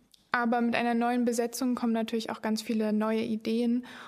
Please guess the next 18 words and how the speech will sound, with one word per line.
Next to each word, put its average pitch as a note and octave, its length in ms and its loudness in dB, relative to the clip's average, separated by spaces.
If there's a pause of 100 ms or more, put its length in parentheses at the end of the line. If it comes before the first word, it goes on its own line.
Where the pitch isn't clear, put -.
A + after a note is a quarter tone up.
(160)
Und A3 280 2
jetzt A3+ 200 -2
können A#3+ 220 2
wir A#3 80 2
es A3+ 100 -2
eigentlich A3+ 320 -2
kaum A#3 200 -2
erwarten, A#3 520 0
die A#3 160 0
auch A3+ 160 0
mit A#3 180 0
in A#3 140 0
unsere A3 500 0 (320)
Gestaltung C4+ 680 0
von B3 240 0
Phil A#3+ 220 -2
to A#3+ 120 -2
Explore A3+ 600 -2